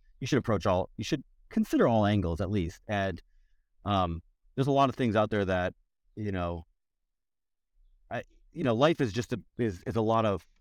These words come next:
figuring out the things that you thought you know aren't right. So the first, the first, in my opinion, step would be like, well, wh-, what are all the things that I, how do I say it? If I'm,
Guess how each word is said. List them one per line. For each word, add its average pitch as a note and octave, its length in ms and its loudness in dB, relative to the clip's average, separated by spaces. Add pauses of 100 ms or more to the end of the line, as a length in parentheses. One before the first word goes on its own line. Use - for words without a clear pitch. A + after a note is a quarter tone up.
figuring A2+ 340 0
out G#2 140 2
the G#2+ 80 -2
things A#2 200 0
that A2 60 0
you G2+ 120 -2
thought G#2 240 2
you G2+ 80 2
know F#2+ 200 0
aren't F#2+ 180 0
right. G2 240 0 (360)
So G2 400 0 (380)
the C3 80 -4
first, - 500 0
the C#3+ 80 -2
first, E3 300 -2
in B2 80 2
my A#2 120 4
opinion, G2+ 380 0
step G#2+ 240 -2
would F#2+ 140 -2
be F#2+ 120 2
like, F2+ 160 0
well, A2+ 300 -2
wh-, - 180 -20
what B2 160 -4
are E3 40 0
all C#3+ 100 0
the B2 80 0
things A#2+ 240 0
that G#2 100 4
I, F#2+ 280 0 (1200)
how - 120 -4
do A#2+ 60 2
I G#2+ 80 4
say G2 180 -2
it? F2+ 80 -4
If A2+ 140 -4
I'm, B2 260 0